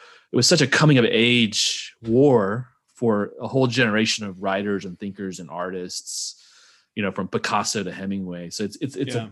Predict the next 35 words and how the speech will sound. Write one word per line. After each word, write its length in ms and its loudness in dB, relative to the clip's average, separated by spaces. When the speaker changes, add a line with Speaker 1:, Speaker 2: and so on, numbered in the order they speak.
Speaker 1:
it's 140 -8
a 60 -12
fasc-, 460 2
it, 220 0
it, 160 0
it's 120 -2
a 60 -4
fascinating 640 0
war. 460 2
Not 160 -2
that 180 0
when, 340 -2
well, 280 -2
if 100 -2
you 60 -2
can 100 0
say 180 2
wars 280 2
are 80 -4
fascinating, 340 -2
but 100 0
it's, 120 -6
it, 200 0
in 120 0
that 180 0
sense, 480 -2
be-, 140 -8
you 120 -12
know, 80 -4
World 180 6
War 100 4
Two 240 -2
obviously 340 -6
is 220 -12
incredibly, 800 -8